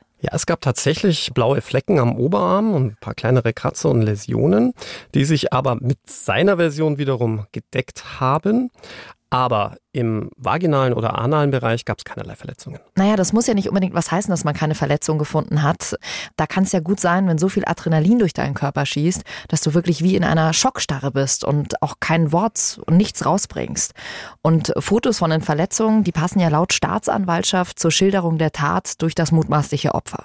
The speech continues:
Speaker 1: Ja, nur wie gesagt, zu seinen Schilderungen hätte es genauso gut gepasst. Äh, darf ja auch nicht vergessen, so eine Toilettenkabine ist sehr eng, dass man sich da mal rechts oder links anschlägt. Auch beim einvernehmlichen Sex ist jetzt nicht völlig ausgeschlossen. Aber was mich vor allem stutzig gemacht hat,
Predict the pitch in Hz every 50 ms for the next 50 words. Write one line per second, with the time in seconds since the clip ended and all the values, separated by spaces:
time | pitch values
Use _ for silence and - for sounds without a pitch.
0 | - _ _ 131 110 113 147 170 - - - _ _ 131 113 120 123 123 107 113
1 | 113 143 - - - 135 117 107 123 170 156 - - 160 165 151 151 151 156 147
2 | 127 127 - 123 110 - - 117 110 110 104 123 143 165 151 151 165 - - 170
3 | - - - - 214 - - - - - - - - - - - _ - - 131
4 | 113 113 117 117 120 - - - 113 123 113 - 120 110 120 120 - 147 117 117
5 | 113 110 - - 113 120 - - 123 123 113 123 120 117 110 - - 120 117 -
6 | - 120 139 170 160 139 120 117 113 117 117 - - 117 110 110 110 120 117 131
7 | - - 131 - 123 127 - - 139 139 123 117 120 123 113 - - - 120 139
8 | 143 - - 143 143 156 - - - - - - 117 - - - 123 110 - 113
9 | 120 135 - 151 139 135 135 143 127 - 131 - 139 - - 127 123 123 117 -
10 | - 123 113 - - - - 117 107 107 - - - 117 - - 160 - - 139
11 | 143 - - - - 120 127 165 190 165 113 104 107 107 - - 113 - - -
12 | - 180 214 - - - - - 113 - - - 107 101 - - - - - 113
13 | -